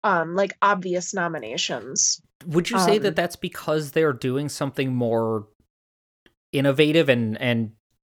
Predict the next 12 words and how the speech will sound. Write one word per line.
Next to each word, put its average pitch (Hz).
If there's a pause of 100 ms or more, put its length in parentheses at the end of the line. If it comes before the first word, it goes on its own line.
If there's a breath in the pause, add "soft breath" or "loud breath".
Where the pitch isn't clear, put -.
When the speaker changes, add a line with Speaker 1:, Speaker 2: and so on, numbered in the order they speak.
(120)
Speaker 2:
use 127
innovative, 120
how, 120
like, 113
define 117
innovative 113
however 104
you 98
want 107
there? 131 (520 loud breath)
Um, 110
Speaker 1:
Yeah, 320